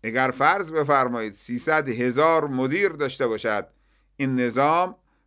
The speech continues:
و توسط رئیس جمهور، حالا بدون واسطه یا با واسطه باید انتخاب بشه، حضور ما در پای صندوق رأی یعنی انتخاب سیصد هزار مدیر و این جایگاه بسیار رفیعی است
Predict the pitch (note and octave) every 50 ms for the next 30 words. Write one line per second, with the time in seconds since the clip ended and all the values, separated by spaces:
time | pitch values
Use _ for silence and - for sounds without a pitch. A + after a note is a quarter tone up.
0 | _ - - B2 B2 - C3+ C3 B2 A#2 A2+ - B2+ A#2 - B2 A#2 A#2 A2 A#2+
1 | A2+ G2 A#2 A2+ G#2 A#2+ A#2 A2+ A2 A#2 C#3 D#3 D3 C3+ - - - G#2 G2+ A2
2 | A#2 A2+ A2 - - _ _ G#2+ G#2+ C3+ C#3 D3 F#3 G3 F3+ D#3+ C3+ C#3 B2+ A#2
3 | - C3 A#2 - A#2+ A2+ A2 A2+ A2+ A2+ A2 G#2 B2 A#2+ A#2+ A#2 A#2+ A#2+ B2 -
4 | A#2+ A2+ A2+ C#3+ E3 E3+ E3+ C#3+ C3 A#2+ A2 A2+ A2 G#2 A#2 G#2+ A#2 A#2 A2+ A#2
5 | - A#2+ A2+ - C#3 D3+ E3+ F#3 - - _ _ _ _ _ _ _ _ _ _
6 | _ - B2 C#3 C3+ D#3 A3 A3+ G3+ F#3 D#3+ C#3+ C3+ B2 B2 A#2 A2+ - - A2+
7 | A2+ A2+ A2 - B2 A#2+ A#2 A2+ A#2 A#2 - B2+ B2 C3+ D#3+ F#3 G3 F#3 F3+ -
8 | _ _ _ _ - A2+ A#2+ C3+ D#3 F3 D3 - C#3+ B2+ B2+ A#2 C3 B2 B2+ D#3
9 | E3+ F3+ E3+ F#3 F3+ F3+ - D#3 C#3 B2 C#3+ C#3 D3 C#3 B2 A2 B2 C3 C3 A#2
10 | C#3+ D3 D#3 D#3 D#3+ E3 E3+ E3+ D#3+ D3+ D3 C#3 C3 B2+ D3+ F#3+ G3 F#3 E3 C3+
11 | G#2+ F2+ F2 D#2+ - - _ _ _ _ _ _ _ _ _ _ _ _ _ _
12 | _ _ _ _ _ _ _ _ _ _ _ _ _ _ _ - G#2 A#2 C#3 E3
13 | D#3+ D3 C#3+ B2+ A#2+ A#2+ A2+ C3+ C#3+ C#3+ D#3+ D#3 C#3 B2 - - C3+ D3 D#3+ F3
14 | E3 D3 C3 A#2 A2 G#2 - F3 G3+ A3 - G3 D3+ A#2 F#2 - - - -